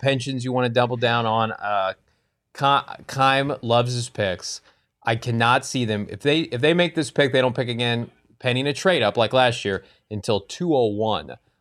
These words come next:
Uh, and I, I do think there are, if you could, if you could parlay one hundred to multiple fourth round picks, that's what I would have to get. You'd have to get two fours. I, I think there's a lot of,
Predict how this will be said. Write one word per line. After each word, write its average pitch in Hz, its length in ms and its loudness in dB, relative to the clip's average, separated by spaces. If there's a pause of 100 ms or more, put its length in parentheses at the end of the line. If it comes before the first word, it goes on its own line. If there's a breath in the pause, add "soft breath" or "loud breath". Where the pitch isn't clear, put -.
(120)
Uh, 104 380 2
and 123 100 -2
I, 135 200 0
I 160 60 2
do 208 120 -2
think 202 160 -6
there 160 140 2
are, 123 220 0 (180 loud breath)
if 117 120 -10
you 220 100 0
could, 240 260 -2
if 135 140 -6
you 196 100 0
could 247 180 -2
parlay 170 360 2
one 139 300 2
hundred 104 420 -4 (420)
to 127 120 -4
multiple 147 540 2
fourth 131 320 -2
round 120 220 -2
picks, - 360 -10
that's 120 240 -4
what 147 100 0
I 139 140 4
would 131 100 0
have 123 200 0
to 110 80 -12
get. 117 240 -6
You'd 123 140 -4
have 120 160 2
to 117 60 -8
get 113 200 -4
two 160 160 0
fours. 101 560 -2 (540)
I, 117 240 2
I 143 40 2
think 143 140 -4
there's 110 160 -4
a 98 40 -4
lot 107 320 0
of, 107 180 -2